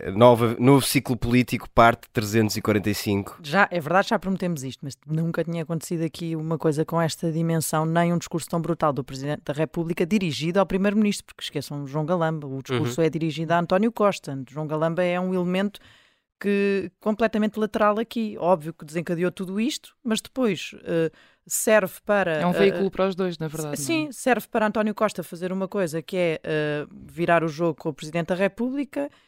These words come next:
Speaker 2: e desencadeia depois esta reação do Presidente da República. E João Galamba está no governo, mas já, na verdade, já não, já não é ministro, porque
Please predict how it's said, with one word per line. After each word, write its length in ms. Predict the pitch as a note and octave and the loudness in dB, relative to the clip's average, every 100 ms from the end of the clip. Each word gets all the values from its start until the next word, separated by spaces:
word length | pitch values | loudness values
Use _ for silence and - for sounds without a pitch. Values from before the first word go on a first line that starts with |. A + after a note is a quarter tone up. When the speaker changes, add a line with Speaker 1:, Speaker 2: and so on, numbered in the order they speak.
| _ _ | _ _
Speaker 2:
e 120 | - F#3+ | -4 -4
desencadeia 680 | D3 F3+ F3 F3+ G3+ G#3+ | -2 -2 0 4 4 4
depois 260 | G#3+ - G#3+ | 0 -2 -2
esta 200 | A3 - | -2 -4
reação 320 | G#3 A3 A#3 | -2 -2 0
do 80 | A3 | -2
Presidente 260 | G3+ A3 A3+ | -2 -4 -2
da 60 | |
República. 520 | A#3 A#3+ C4 D4 - | -2 -4 -6 -8 -4
E 20 | A3+ | -4
João 200 | D3+ F3+ | -2 0
Galamba 300 | F#3 G3 G3 | 0 0 -2
está 220 | - G#3 | 0 2
no 100 | G#3 | 2
governo, 300 | F#3+ A3+ A#3 | 0 0 0
mas 100 | G#3 | 0
já, 100 | E3+ | -2
na 100 | D#3+ | -4
verdade, 340 | D#3+ F3 E3+ | -2 -2 0
já 100 | F3 | -2
não, 320 | F#3 F#3 F#3+ | -2 -2 -6
já 140 | G3 F#3+ | -4 -2
não 100 | G3+ | 0
é 60 | |
ministro, 400 | G#3 A3 A3+ - | 2 2 2 -2
porque 420 | F3 - - D#3 | -14 -20 -12 -10